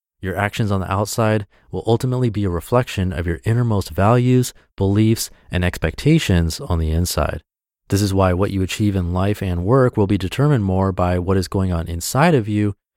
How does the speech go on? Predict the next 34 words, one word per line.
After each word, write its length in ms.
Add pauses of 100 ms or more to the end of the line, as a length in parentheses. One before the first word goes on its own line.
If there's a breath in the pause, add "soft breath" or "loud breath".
(140)
rather 260
than 180
by 140
any 280
other 200
factor. 560 (920)
And 100
number 180
five, 360 (480)
action 360
exercise. 720 (880)
Make 180
a 60
list 220
of 100
your 100
three 400
to 60
five 380
most 420
important 440
values 560
in 280
life 320
today. 580 (480)
What 140
do 80
you 100
really 320
believe 480
in 180
and 140
stand 400
for? 300